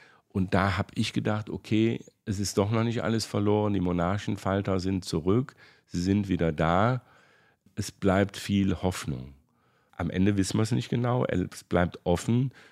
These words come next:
Man könnte es ja sa-, sogar so interpretieren: es sind so viele Monarchenfalter auf einmal da, dass das wie so eine Plage,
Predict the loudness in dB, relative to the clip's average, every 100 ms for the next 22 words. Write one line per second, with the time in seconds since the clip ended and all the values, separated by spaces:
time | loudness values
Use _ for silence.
0 | -4 0 4 4 4 2 4 4 2 -2
1 | -2 4 6 6 4 2 2 2 2 0
2 | 2 0 2 0 4 4 6 4 6 6
3 | 4 2 -2 2 4 4 2 2 4 4
4 | 4 4 4 2 0 -4 -2 2 2 2
5 | 4 6 6 2 2